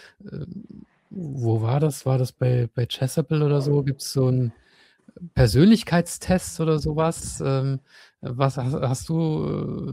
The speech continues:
irgendwelche Erfahrungen? Also, dass es zum Beispiel, viele sagen auch, dass die, die Spielweise so ein bisschen mit der Persönlichkeit korreliert. Also, wenn ich ein vorsichtiger Typ bin, soll ich vielleicht nicht Sizilianisch spielen mit Schwarz oder so.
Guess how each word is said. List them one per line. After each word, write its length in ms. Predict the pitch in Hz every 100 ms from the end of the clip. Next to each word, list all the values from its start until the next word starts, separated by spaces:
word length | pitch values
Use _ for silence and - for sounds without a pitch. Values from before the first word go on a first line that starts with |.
| -
irgendwelche 480 | 170 156 147 143 143
Erfahrungen? 840 | 135 - 143 156 147 156 151 151
Also, 460 | 147 135 131 131 127 _ _ _
dass 220 | 139 127
es 140 | 131 -
zum 120 | 127
Beispiel, 300 | 127 - 143
viele 80 | 143
sagen 280 | 131 139 139
auch, 220 | 135 131
dass 420 | - 131 - - _ _ 139
die, 340 | 127 127 117 _ _ _ -
die 60 |
Spielweise 640 | 127 - 175 156 147 143 135
so 160 | -
ein 100 | 135
bisschen 300 | 135 - 139 131
mit 120 | 127
der 100 | 123
Persönlichkeit 760 | - 120 156 208 190 - 147 143
korreliert. 600 | 143 139 139 143 139 139
Also, 280 | 123 123
wenn 140 | 120 123
ich 140 | 117
ein 40 | -
vorsichtiger 720 | 156 170 143 - 143 139 135
Typ 220 | 147 -
bin, 160 | 139 135
soll 200 | 131 131
ich 100 | -
vielleicht 320 | 139 127 120
nicht 260 | 135 143 - - - - _ -
Sizilianisch 720 | 139 135 127 127 147 175 -
spielen 320 | - 160 151
mit 120 | 147
Schwarz 360 | - 147 147 -
oder 160 | 139 135
so. 240 | 139